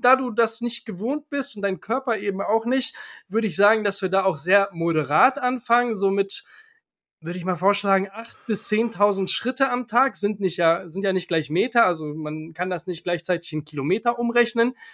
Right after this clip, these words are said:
Du hast ja eine Tracking-App auf dem Handy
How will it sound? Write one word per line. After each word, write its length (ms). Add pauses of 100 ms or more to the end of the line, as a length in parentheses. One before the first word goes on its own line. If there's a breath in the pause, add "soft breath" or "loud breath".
(120 loud breath)
Du 140
hast 220
ja 60
eine 140
Tracking-App 680
auf 180
dem 160
Handy 520